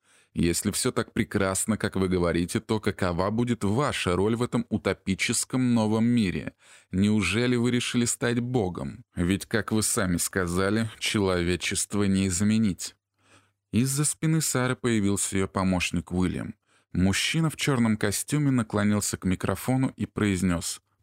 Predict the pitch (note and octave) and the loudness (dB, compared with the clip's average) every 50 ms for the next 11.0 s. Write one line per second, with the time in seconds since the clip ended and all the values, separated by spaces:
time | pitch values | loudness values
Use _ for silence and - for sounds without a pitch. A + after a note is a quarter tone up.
0 | _ _ - E2+ F2 F2 F2+ F2+ F#2 - G2 F#2 D#2+ - G#2 G2+ - - G#2 F#2 | _ _ -2 0 2 2 2 2 0 0 -2 -2 0 0 -2 -2 0 -2 -2 -2
1 | - - G2+ G#2 G#2 G2 - - G2+ G2 - - F#2 E2+ D#2 - - A#1 A1 - | 0 0 0 0 0 0 -2 -2 -2 -2 -2 -2 -2 -2 -2 -2 -6 -6 -8 -10
2 | - _ _ _ _ _ _ _ _ _ _ _ _ _ _ _ - F#2 F#2 G#2 | -12 _ _ _ _ _ _ _ _ _ _ _ _ _ _ _ -4 -2 -2 -2
3 | A2+ - - D3 C#3+ - E3 C#3+ - - - - - - A2+ G2+ F#2 - - G#2 | 0 0 -2 -4 -2 0 -2 -2 -2 -2 -2 -2 0 0 0 0 0 -2 -2 -4
4 | F2+ - - - G2+ F#2 - - - - F#2 F2+ F#2 F2 F#2 F#2+ G#2 A#2 D3+ E3 | -4 -4 -2 -2 -2 -2 -2 -2 -2 -2 0 0 0 0 0 0 0 0 -2 -2
5 | - - D3+ D3+ F#3 G3+ F#3+ F#3 F#3 F3 F3 F3 F3+ - - - - D#3 D3+ D3+ | -2 -2 0 0 2 2 2 2 2 2 2 2 2 0 -2 -4 -2 0 0 0
6 | - - - C3+ A#2 A2 A2 A#2 A2 A2 G#2+ G2+ F#2 G2 G2 - - A2 A2 A#2 | 0 -2 -2 0 2 2 2 2 2 2 2 2 0 0 -2 0 0 0 0 0
7 | - - - - - - G#2+ - - G2 - - F2 F2 F#2 F2+ F2 - - - | 0 -2 -4 -4 -4 -4 -2 -2 -2 -2 -2 -2 -2 0 0 0 -2 -2 -6 -4
8 | - - E2 D2 - - - - - _ _ _ _ _ _ _ _ _ _ G2+ | -4 -4 -4 -4 -4 -6 -8 -10 -12 _ _ _ _ _ _ _ _ _ _ 0
9 | G2 G#2 G#2 - - G2+ G2 F#2 - - G2+ A2 - B2+ B2+ B2+ - - F#2 F2 | 0 0 0 0 -2 -2 -4 -4 -2 -2 -2 0 0 -2 -2 -4 -6 -8 -6 -2
10 | E2+ G2 F#2+ F#2 F#2+ E2+ F2 E2 G2 F#2+ F2 - - - - - - - - | 0 2 2 2 0 -2 -2 -2 -2 -2 -2 -4 -6 -6 -8 -8 -10 -12 -14